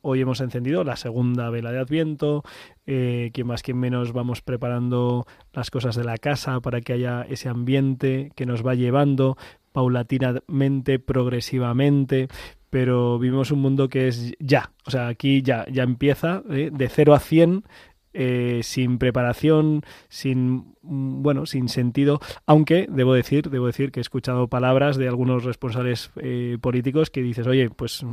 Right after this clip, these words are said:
a esta persona le ha escrito, le ha escrito el discurso a alguien que sabía, que sabe lo que es la, la Navidad y lo que se celebra", ¿eh? O sea que, bueno, a veces te encuentras con sorpresas.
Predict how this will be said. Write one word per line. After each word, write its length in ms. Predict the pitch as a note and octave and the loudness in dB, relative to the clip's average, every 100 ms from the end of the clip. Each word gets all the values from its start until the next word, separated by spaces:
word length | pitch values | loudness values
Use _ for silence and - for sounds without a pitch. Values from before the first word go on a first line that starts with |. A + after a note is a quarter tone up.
| - | -8
a 100 | B2 | -8
esta 160 | B2 | -4
persona 300 | B2+ B2 C3 | -2 0 0
le 60 | B2+ | 0
ha 40 | |
escrito, 560 | A#2+ C3+ A#2 B2 B2 B2 - - _ - | 0 -2 0 0 0 -2 -8 -20 _ -6
le 100 | B2+ | -4
ha 40 | |
escrito 280 | A#2 C3 B2+ | -4 -2 0
el 60 | B2 | 2
discurso 380 | B2 - A#2+ B2+ | 2 0 2 2
a 40 | |
alguien 240 | B2 C#3+ | 4 4
que 120 | C#3+ A#2+ | 4 2
sabía, 520 | B2 B2 A#2+ A#2+ A#2 | 0 0 0 -2 -6
que 140 | - | -8
sabe 220 | A#2+ B2 B2 | -2 2 2
lo 80 | |
que 140 | A#2 A#2+ | 2 0
es 80 | B2+ | 0
la, 340 | A#2+ A#2 A#2 | 0 0 0
la 140 | B2 A#2+ | 0 0
Navidad 280 | A#2+ B2 | 0 2
y 20 | B2+ | 0
lo 80 | |
que 100 | A#2+ | 0
se 80 | A#2 | -4
celebra", 340 | A2+ D3+ D#3 C#3 | -2 0 0 -4
¿eh? 40 | |
O 320 | G3+ - - - | -6 -14 -16 -10
sea 100 | C3 | -2
que, 100 | B2+ | 0
bueno, 180 | D3+ | 2
a 60 | B2 | 0
veces 420 | A#2 C#3+ C3+ - | -2 -2 -4 -6
te 100 | - | -8
encuentras 340 | B2+ C3 B2+ G#2+ | -4 -2 -2 -4
con 140 | B2+ | -4
sorpresas. 540 | A#2 A#2 F3 D3 - | -4 -4 -6 -8 -14